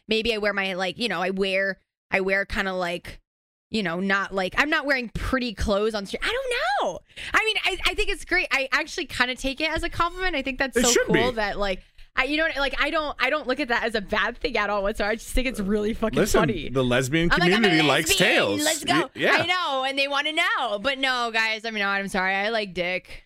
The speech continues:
Speaker 2: <laughs> I'm mad.
Speaker 1: I love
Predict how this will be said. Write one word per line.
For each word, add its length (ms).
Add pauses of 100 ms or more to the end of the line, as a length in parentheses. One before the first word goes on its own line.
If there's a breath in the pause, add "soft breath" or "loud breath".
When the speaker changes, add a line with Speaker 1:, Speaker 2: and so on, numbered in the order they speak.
(140)
Speaker 2:
<laughs> 1400
I'm 200
mad. 220
Speaker 1:
I 40
love 140